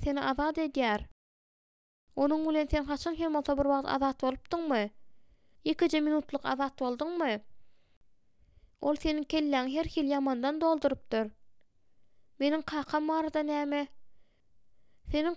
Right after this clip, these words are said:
kakaň egoist hem zalym. Ýöne bu dünýädäki ähli erkekleriň şonuň ýaldygyny aňlatmaýar. Meniň gören erkeklerimiň hemmesi şeýle.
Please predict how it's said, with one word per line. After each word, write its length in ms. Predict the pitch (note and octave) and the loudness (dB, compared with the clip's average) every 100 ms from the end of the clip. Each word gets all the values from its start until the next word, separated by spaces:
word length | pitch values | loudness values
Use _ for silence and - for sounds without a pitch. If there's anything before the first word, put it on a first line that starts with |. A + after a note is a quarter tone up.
| - | -2
kakaň 320 | D4+ D4 D4 C#4 | -2 -2 -4 0
egoist 420 | C#4 C4+ C#4+ - | 0 0 -2 -4
hem 160 | C#4 | -2
zalym. 400 | C4+ B3 A#3 A#3 G#3+ - - - - _ - - | 0 0 0 -2 -6 -10 -18 -20 -20 _ -20 -2
Ýöne 220 | C#4+ D4+ D#4 | 0 2 0
bu 40 | D4 | -2
dünýädäki 540 | D4+ D4 C#4+ B3+ B3+ C#4 | -2 -2 0 0 -2 -4
ähli 160 | C#4 D#4+ | -2 0
erkekleriň 440 | E4 D#4+ - C#4+ C#4 | 0 -2 0 -2 0
şonuň 220 | D4 D4 D4 | -2 -2 0
ýaldygyny 400 | C#4+ C4 B3 B3 B3+ | 0 -2 -2 -2 -2
aňlatmaýar. 640 | C4 D4 D#4 D4 B3+ G#3+ - - - - _ - - - C4+ | -2 -4 -4 0 0 -2 -6 -20 -20 -20 _ -20 -20 -4 0
Meniň 220 | D4 D#4+ | 2 4
gören 200 | D#4+ D#4 D4+ | 4 4 4
erkeklerimiň 560 | D4+ D4+ - C4 C4 C#4 | 0 -4 -2 -2 -2 -2
hemmesi 360 | D4+ E4 D4 - - | -2 0 -2 -2 0
şeýle. 360 | C4 A#3 A#3 | 2 2 0